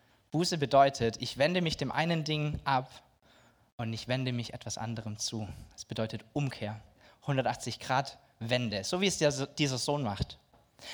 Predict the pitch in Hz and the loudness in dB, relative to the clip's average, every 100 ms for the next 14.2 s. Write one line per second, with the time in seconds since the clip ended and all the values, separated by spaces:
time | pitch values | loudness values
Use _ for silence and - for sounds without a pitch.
0 | - - 147 143 175 269 220 208 190 180 | -8 2 2 4 4 4 6 10 10 12
1 | 175 165 147 - - - - 151 160 151 | 8 8 4 2 -4 -2 4 4 6 2
2 | - 147 151 156 151 202 - 131 127 160 | 2 4 6 6 6 6 6 4 6 2
3 | - 139 135 131 131 117 110 - 180 262 | 4 4 6 2 0 -2 -2 6 6 6
4 | - 123 113 113 - 123 117 - 147 135 | 2 0 0 -2 -4 -2 -2 2 0 2
5 | 123 104 104 - - - 202 135 104 101 | -2 -2 -6 -4 -2 2 2 2 0 -2
6 | 95 - - - - - _ _ _ _ | -4 -6 -6 -8 -18 -20 _ _ _ _
7 | 151 160 202 180 160 143 143 - 143 131 | 4 4 8 8 8 6 8 6 6 2
8 | 131 135 127 131 165 170 135 - 135 127 | 2 2 2 4 4 4 2 0 2 2
9 | 127 127 - 123 147 131 113 107 104 - | 2 -4 -2 2 2 2 -4 -6 -4 -6
10 | - - - - _ _ _ _ - - | -8 -20 -20 -20 _ _ _ _ -10 -2
11 | 180 190 - - - - - _ _ - | 2 4 2 -4 -20 -20 -20 _ _ -20
12 | _ _ _ - - - - 139 151 165 | _ _ _ -20 -20 -12 -2 4 4 6
13 | 170 131 131 160 180 185 - 135 156 202 | 6 6 6 6 6 2 0 2 6 8
14 | 220 | 6